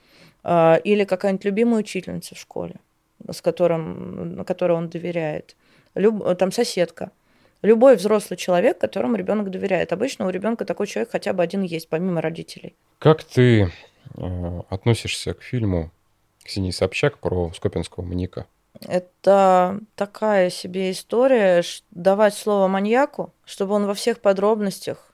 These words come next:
Speaker 1: испытывая при этом удовольствие явно, рассказывал, э, о своих преступлениях. А для маньяков же вот это очень важно, вот эта вот история про звездность, про внимание к себе.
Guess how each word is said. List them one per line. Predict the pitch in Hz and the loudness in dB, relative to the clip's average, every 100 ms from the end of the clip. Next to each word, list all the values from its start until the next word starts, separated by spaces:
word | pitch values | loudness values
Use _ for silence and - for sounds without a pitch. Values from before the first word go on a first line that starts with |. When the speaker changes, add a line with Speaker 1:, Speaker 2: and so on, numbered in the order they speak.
| - | -12
Speaker 1:
испытывая | 185 - 220 220 196 185 | -10 -2 -2 0 2 2
при | 185 185 | 2 0
этом | 196 196 185 170 160 | 0 0 -2 -4 -6
удовольствие | - 180 196 185 196 202 - 175 175 | -8 0 0 2 -2 -4 -2 0 0
явно, | 175 170 - - _ _ _ _ - | -2 -4 -16 -20 _ _ _ _ -4
рассказывал, | - 185 - 208 196 175 165 160 - - | 0 0 2 2 2 0 -6 -8 -8 -4
э, | 165 160 160 156 151 151 147 143 - - - | -2 0 0 0 -2 -4 -4 -6 -8 -12 -8
о | 165 | -8
своих | - 185 190 | -2 -4 -4
преступлениях. | 196 - 185 196 240 277 - - _ _ _ _ _ _ _ _ _ _ _ | -12 -12 -8 -4 -2 -2 -6 -10 _ _ _ _ _ _ _ _ _ _ _
А | - 170 170 175 180 | 0 4 6 6 4
для | 185 | 0
маньяков | 190 196 220 233 185 | 0 0 0 -2 -4
же | 190 | -4
вот | 185 190 _ - - | -4 -8 _ -14 -8
это | 180 _ 180 | -8 _ -4
очень | 180 190 - 185 | -4 -6 -8 -8
важно, | 175 196 262 220 190 | -2 0 0 -2 -6
вот | 180 | -6
эта | 185 180 | -8 -8
вот | 180 180 | -10 -10
история | 185 - - 175 180 | -14 -8 -6 -4 -6
про | 185 170 | -6 -8
звездность, | 175 180 226 196 185 _ | -6 -4 -4 -6 -10 _
про | - 165 160 156 156 _ _ _ _ | -4 -2 0 -2 -6 _ _ _ _
внимание | - 165 180 175 175 214 190 | -14 -6 -4 0 0 0 -2
к | 185 | -6
себе. | - 190 175 170 | -10 -8 -6 -6